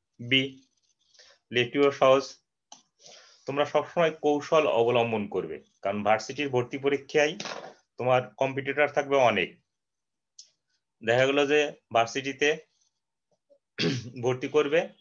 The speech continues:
এক হাজার, পরীক্ষা দিচ্ছে পঞ্চান্ন হাজার, ষাট হাজার, এক লক্ষ। সেখান থেকে তোমাকে chance পেতে হলে অবশ্যই তোমাকে কৌশল প্রয়োগ করতে হবে, আর কৌশল প্রয়োগ করতে হলে আগে তোমাকে জানতে হবে,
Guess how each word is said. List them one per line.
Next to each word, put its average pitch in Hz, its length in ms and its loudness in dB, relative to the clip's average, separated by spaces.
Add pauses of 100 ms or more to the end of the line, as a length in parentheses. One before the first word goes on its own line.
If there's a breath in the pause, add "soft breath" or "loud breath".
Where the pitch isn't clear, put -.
(120)
এক 123 200 0
হাজার, 98 240 0 (380)
পরীক্ষা 127 360 -2
দিচ্ছে 127 340 -6 (440)
পঞ্চান্ন 127 380 -2
হাজার, 123 240 2
ষাট 120 300 0
হাজার, 127 240 2 (100)
এক 107 180 -6
লক্ষ। 104 260 -8 (460)
সেখান 131 260 -6
থেকে 139 160 -6
তোমাকে 135 280 -4
chance 127 340 0
পেতে 135 220 -4
হলে 135 160 2 (300)
অবশ্যই 139 500 -2
তোমাকে 131 280 -6
কৌশল 113 440 -6
প্রয়োগ 101 280 -4
করতে - 300 -12
হবে, 78 220 -12 (1400)
আর 98 160 -4
কৌশল 120 320 -6
প্রয়োগ 135 260 -2
করতে 131 220 -8
হলে 135 120 -2
আগে 123 140 -6
তোমাকে 120 260 -8
জানতে 107 400 -2
হবে, 82 240 -10